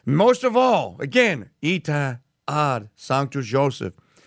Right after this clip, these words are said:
And, and go to the Holy Family. Ask Our Lady. You don't wanna be caught doing what you do when you're watching porn, knowing that Mary is nearby.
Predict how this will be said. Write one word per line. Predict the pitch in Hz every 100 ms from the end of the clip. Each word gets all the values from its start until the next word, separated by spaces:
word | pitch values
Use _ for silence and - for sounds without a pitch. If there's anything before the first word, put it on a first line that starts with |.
| _ _ _ _ -
And, | 151 170 -
and | 170 - 131
go | 196
to | 214
the |
Holy | 196 214 180
Family. | 202 214 190 110 -
Ask | 165 185 - 202
Our | 196
Lady. | 196 214 190 107 87 _ _
You | 160
don't | 165 190
wanna | 214 208
be | 202
caught | - 208 196 147
doing | 160 170 170
what | 160
you | 160
do | 156 196
when | 165 160
you're | 156 143
watching | 160 175 160 160
porn, | - - 170 156 165 _ _ _
knowing | 135 185 202 180
that | 185 175
Mary | 190 214 220 196
is | 165 127
nearby. | 147 135 120 123 95